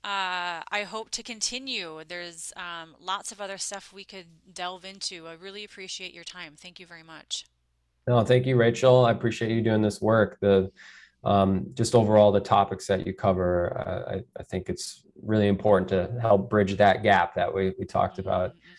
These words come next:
Speaker 2: in the
Speaker 1: mm-hmm.
Speaker 2: world today. So, yeah, I
Speaker 1: Mm-hmm.
Speaker 2: appreciate it. Thank
Speaker 1: Thank
Speaker 2: you.
Speaker 1: you. Uh, one last thing I forgot. If people want to get in touch with you, if they have questions or they're, um, wanting to, uh, connect with the Psychedelic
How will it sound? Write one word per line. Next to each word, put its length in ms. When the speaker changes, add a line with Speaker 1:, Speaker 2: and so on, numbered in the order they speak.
Speaker 2:
in 80
the 80
Speaker 1:
mm-hmm. 80
Speaker 2:
world 220
today. 340
So, 340
yeah, 120
I 20
Speaker 1:
Mm-hmm. 60
Speaker 2:
appreciate 280
it. 80
Thank 200
Speaker 1:
Thank 100
Speaker 2:
you. 80
Speaker 1:
you. 40
Uh, 200
one 160
last 160
thing 160
I 40
forgot. 400
If 120
people 320
want 320
to 320
get 160
in 140
touch 260
with 120
you, 120
if 80
they 80
have 160
questions 580
or 120
they're, 280
um, 360
wanting 340
to, 920
uh, 200
connect 480
with 220
the 80
Psychedelic 560